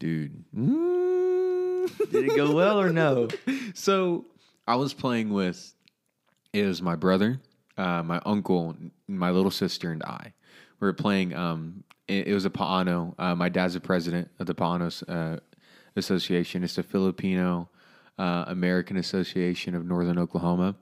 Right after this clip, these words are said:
Speaker 1: And it was just a scramble tournament that they put on. And I think, and when I went and my dad told me about this, I was like, "Dude, I'm all for it.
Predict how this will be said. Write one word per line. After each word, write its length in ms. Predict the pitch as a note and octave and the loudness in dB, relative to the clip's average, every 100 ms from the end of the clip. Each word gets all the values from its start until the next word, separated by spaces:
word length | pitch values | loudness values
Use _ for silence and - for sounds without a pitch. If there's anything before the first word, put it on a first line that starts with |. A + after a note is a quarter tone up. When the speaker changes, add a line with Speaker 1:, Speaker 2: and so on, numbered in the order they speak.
| _ - - - - _ | _ -20 -20 -20 -20 _
Speaker 1:
And 400 | G2 F#2+ F#2 F2+ | 0 2 2 0
it 100 | - | 0
was 120 | G#2+ | 0
just 180 | A2 A2+ | 0 -2
a 40 | G2 | -4
scramble 360 | - A#2+ A#2 | -2 -2 -2
tournament 380 | G#2 G2+ F#2 F#2 | -2 -2 -2 -4
that 100 | F2 | -4
they 80 | F2 | -8
put 200 | - E2+ | -4 -2
on. 300 | E2+ D#2 D2+ - - - - - | -2 -4 -8 -16 -20 -20 -20 -8
And 540 | F#2+ F#2 F#2 F2 E2+ - | 0 2 2 2 -2 -4
I 140 | F#2+ | -4
think, 480 | F2 A2 G2+ F2+ - | -2 0 0 -4 -8
and 460 | G2+ G2+ G#2 E2+ F#2 | -2 -2 -2 -8 -12
when 100 | - F2 | -10 -2
I 120 | A2 | 2
went 380 | A#2 G2+ A#2 C3+ | 4 4 2 0
and 80 | G#2+ | -2
my 80 | |
dad 240 | G2 G#2 G#2 | 2 2 2
told 160 | G#2+ | 0
me 100 | G#2+ | 0
about 300 | A2 G#2 A2 | 0 0 -2
this, 160 | A#2 G#2+ | -2 -4
I 40 | |
was 80 | G2+ | -4
like, 120 | F#2 - - - - - - _ | -6 -8 -12 -14 -16 -16 -16 _
"Dude, 180 | A#2 G#2+ | 0 0
I'm 180 | G#2+ G#2 | 0 0
all 180 | G2+ G2+ | -2 -2
for 380 | - G2+ F#2 | -2 0 2
it. 80 | D2+ | 0